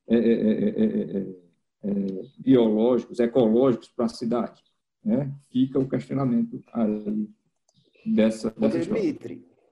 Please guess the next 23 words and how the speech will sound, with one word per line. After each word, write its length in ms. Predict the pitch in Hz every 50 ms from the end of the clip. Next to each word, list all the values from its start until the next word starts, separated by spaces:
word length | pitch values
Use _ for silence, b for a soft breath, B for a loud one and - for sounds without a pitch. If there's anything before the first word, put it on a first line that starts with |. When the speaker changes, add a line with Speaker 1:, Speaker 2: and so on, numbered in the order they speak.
| _ _ _ _ _ -
Speaker 2:
agora 340 | 143 156 151 180 196 190 175 -
o 160 | 185 208 214
prefeito 640 | 208 247 220 220 214 - - 202 202 214 208 240 220
se 140 | 220 -
manifestou, 680 | 247 254 247 247 254 247 262 240 240 - - 240 208 202
né? 120 | 196 196
Você 140 | 185 - 214
pode, 240 | 214 - 202 190 -
você 60 | 196
tava 400 | 185 170 160 156 147 135 131 - - -
mostrando 420 | 127 131 131 127 127 - 143 123 120
pra 200 | 120 127 113 107
gente 280 | 107 117 107 - 110
no 80 | 107 107
começo, 480 | 104 - 104 107 135 160 165 160 143
você, 80 | 143 160
você 300 | - - 131 127 143 139
pode 840 | - - 139 139 135 131 127 117 120 123 120 113 110 98 87 - - _ B B B B B B -
ler 200 | 101 110 123 131
a 60 | 120
manifestação 520 | 120 120 120 120 123 117 120 - - 117
dele, 320 | 104 117 143 170 151 135 - -
o, 320 | 107 101 95 69 85 -